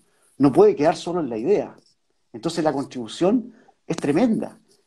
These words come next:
Y ahí viene la capacidad de análisis posteriormente a cómo aterrizo todas estas acciones a mi realidad.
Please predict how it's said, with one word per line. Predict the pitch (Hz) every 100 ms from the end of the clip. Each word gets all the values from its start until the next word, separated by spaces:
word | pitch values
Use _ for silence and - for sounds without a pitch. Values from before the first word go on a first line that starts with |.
| -
Y | 131
ahí | 151
viene | 202 202
la | 170
capacidad | 143 131 123 - 143
de | 156
análisis | 131 185 135 - 113
posteriormente | - - 120 131 139 160 135
a | -
cómo | - 190 220 220
aterrizo | - 139 185 - - 202 _ _ _ _ -
todas | 226 226
estas | 226 143
acciones | 143 - 185 202 185 214 - _ _ _ _ -
a | 120
mi | 151 214
realidad. | 185 170 202 220